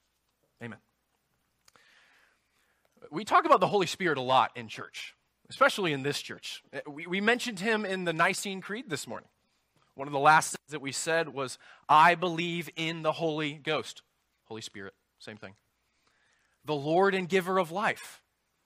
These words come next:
We just sang the doxology, "Praise Father, Son, and Holy Ghost." The Holy Spirit is the third member of the Trinity. He is God himself,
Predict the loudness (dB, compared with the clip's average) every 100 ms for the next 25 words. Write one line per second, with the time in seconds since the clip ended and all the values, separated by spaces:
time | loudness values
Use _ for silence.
0 | _ _ _ _ -10 -2 0 2 2 2
1 | 0 4 4 4 4 6 4 0 -10 _
2 | -14 2 4 4 2 0 6 8 8 4
3 | -4 -2 0 -2 -6 -12 -12 -6 -6 -4
4 | -6 -4 -4 -6 -16 -20 _ _ _ _
5 | _ -20 -20 -20 _ _ 2 4 4 0
6 | 0 6 6 6 -2 -2 -8 -8 0 2
7 | 2 2 -4 -2 -4 -4 -6 -12 -16 -12
8 | -10 -10 -12 -16 _ _ _ _ _ _
9 | _ _ -8 -8 -4 6 6 6 2 -6
10 | -2 4 4 2 -12